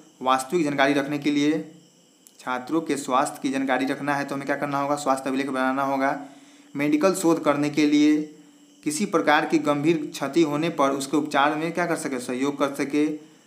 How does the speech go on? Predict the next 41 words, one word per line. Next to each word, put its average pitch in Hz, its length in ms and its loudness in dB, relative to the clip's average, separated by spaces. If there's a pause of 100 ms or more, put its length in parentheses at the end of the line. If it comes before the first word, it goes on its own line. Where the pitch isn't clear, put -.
(260)
पैरामेडिकल 156 760 0
या 143 160 0
डेंटल 139 360 -2
शिक्षा 151 380 -4
हो, 147 240 0
देना, 143 280 -2 (460)
होना 143 140 -2
चाहिए। 147 460 0 (840)
और 135 100 -8
नेक्स्ट 147 240 -8
क्या 156 120 0
आपका? 170 260 0 (500)
कुपोषित 160 500 0
या 170 80 6
बीमार 151 340 4
छात्रों 151 300 -2
की 151 100 -2
पहचान 143 400 -2
करने 143 260 -2
हेतु 143 300 0 (560)
उपाय 139 260 0
करना 139 280 -2
है। 139 180 -6
स्वास्थ्य 135 340 -2
अभिलेख 139 200 -4
का 143 60 0
उद्देश्य 139 320 -2
क्या 175 160 2
है? 123 140 0 (220)
कुपोषित 127 380 -6
या 147 60 0
बी-, 135 200 -2
बीमार 139 280 -2
बच्चों 135 220 -4
को - 0 -
क्या 151 100 0
करना 156 140 -2
है? 170 60 -6
पहचान 131 360 -4
करना 135 240 -4
है 135 360 -8